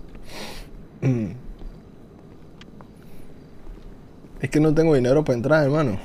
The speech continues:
Estoy esperando a alguien aquí para ver si me presta dinero para entrar a la fiesta, ¿sabes? Que no sé si alguien venga por aquí y me preste un dinerito ahí, hermano. Sería bueno.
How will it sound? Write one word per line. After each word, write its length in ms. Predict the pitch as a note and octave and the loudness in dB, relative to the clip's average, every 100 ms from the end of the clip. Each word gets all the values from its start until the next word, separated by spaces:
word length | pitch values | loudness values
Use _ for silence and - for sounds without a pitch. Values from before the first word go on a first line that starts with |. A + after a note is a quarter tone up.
| - - - | -2 2 2
Estoy 180 | - C3 | 6 8
esperando 400 | C#3 - C3+ C#3+ | 8 8 8 6
a 20 | |
alguien 200 | D3+ D#3 | 6 6
aquí 180 | C3+ C#3 | 4 4
para 180 | C#3 C#3 | 4 2
ver 40 | |
si 120 | C#3 | 2
me 140 | C#3 B2+ | 0 0
presta 260 | B2 - C3+ | 0 2 4
dinero 300 | B2+ B2+ B2 | 4 4 2
para 120 | A#2+ | 0
entrar 200 | A#2+ C3 | 0 0
a 40 | |
la 80 | D3 | 0
fiesta, 340 | C#3+ D3+ C#3 A2+ | -2 -4 -4 -6
¿sabes? 320 | E3+ C#3 - - - - - - - - - - | -4 -4 -6 -8 -8 -6 -6 -6 -8 -10 -10 -8
Que 120 | A2+ | -6
no 100 | A2 | -4
sé 180 | G#2+ - | -4 -6
si 180 | - B2+ | -2 -2
alguien 280 | B2+ B2+ | 0 0
venga 220 | C3 C3 C3+ | 0 0 0
por 140 | B2+ | -2
aquí 200 | G#2+ A#2+ | -2 -2
y 20 | |
me 160 | C3+ A2+ | -2 -4
preste 280 | A2 A2+ B2 | -6 -6 -4
un 100 | C3 | -2
dinerito 520 | C3+ A2 G#2+ A2 B2+ | 0 0 -2 -2 -2
ahí, 140 | C#3 | 0
hermano. 400 | C3 C3 C#3+ C3+ - - - - - - - - - - - | -2 -2 -4 -4 -8 -12 -14 -14 -18 -20 -20 -20 -20 -20 -18
Sería 360 | - G#2+ G#2 A#2+ | -6 -4 0 0
bueno. 440 | B2 B2 A#2 G#2+ | -2 -2 -4 -6